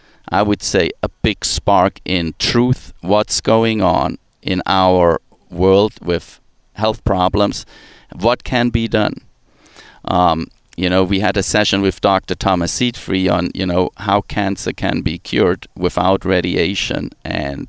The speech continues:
uh, chemotherapy. And so,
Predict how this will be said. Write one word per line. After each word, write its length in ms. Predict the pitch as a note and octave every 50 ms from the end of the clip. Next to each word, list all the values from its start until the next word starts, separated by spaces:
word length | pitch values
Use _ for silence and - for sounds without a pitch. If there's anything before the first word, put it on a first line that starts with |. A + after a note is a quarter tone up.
| - -
uh, 240 | - - - - - - -
chemotherapy. 880 | - - G2 F#2 E2+ D#2 - - - G2 G2+ A2+ A2 - - - - - - _ - - - - - - - - - - - - - - _ _ -
And 180 | - G2+ G2+ -
so, 160 | - C3+ C3